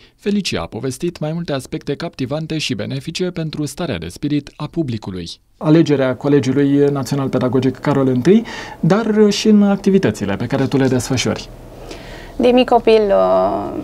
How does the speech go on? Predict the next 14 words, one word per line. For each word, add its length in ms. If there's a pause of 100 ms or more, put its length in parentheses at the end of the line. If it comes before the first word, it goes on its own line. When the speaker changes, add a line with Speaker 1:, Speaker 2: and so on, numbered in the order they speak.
(440)
Speaker 2:
mi-a 180
plăcut 380
să 220
cânt, 220
să 100
dansez 500
și 380
țin 160
minte 280
că 160 (180)
îmi 140
spunea 260
mama 320
că 400